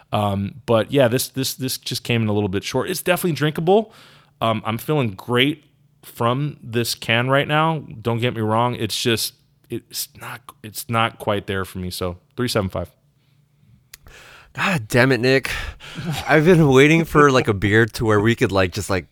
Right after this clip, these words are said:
Speaker 2: argue over, and, like, I was thinking, like, when we're, when we're drinking this, when we were first tasting it, I was like, "Oh man, it's not, I'm not feeling it."
Speaker 1: <laughs>
Speaker 2: I was gonna say three seven five to four, and you,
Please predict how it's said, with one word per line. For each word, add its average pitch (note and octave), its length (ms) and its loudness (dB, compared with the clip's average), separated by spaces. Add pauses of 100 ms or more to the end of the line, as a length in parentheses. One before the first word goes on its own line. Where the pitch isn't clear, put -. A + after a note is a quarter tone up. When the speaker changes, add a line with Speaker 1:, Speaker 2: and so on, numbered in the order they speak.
(220)
Speaker 2:
argue A#2 580 0
over, B2 560 -2
and, A2 300 -4 (680)
like, A#2 140 -6
I A2 80 -2
was A#2 220 -4
thinking, G#2 600 -2
like, F2+ 180 -2
when G2 100 -4
we're, F2+ 200 -4
when F#2 240 -8
we're F#2 100 -6
drinking G2+ 360 -6
this, G#2+ 280 -6
when F#2 140 -6
we F2+ 80 -4
were E2+ 120 -4 (320)
first - 340 -6
tasting G#2 320 -2
it, G#2+ 200 -2 (480)
I F2+ 60 -12
was F#2 100 -8
like, F#2 200 -8
"Oh G2+ 280 -4
man, G2 500 -2 (140)
it's C#2 340 -12
not, G2+ 260 -6
I'm G2 100 -6
not - 180 -8
feeling C#3+ 340 2
it." C#3 320 4
Speaker 1:
<laughs> C3+ 1120 -8
Speaker 2:
I A2+ 100 0
was A#2+ 120 4
gonna A#2 120 4
say A#2 300 4
three B2+ 240 2
seven C3+ 300 2
five C3+ 300 0
to C3+ 100 -6
four, C#3 720 2
and C3+ 220 -2
you, B2+ 120 -6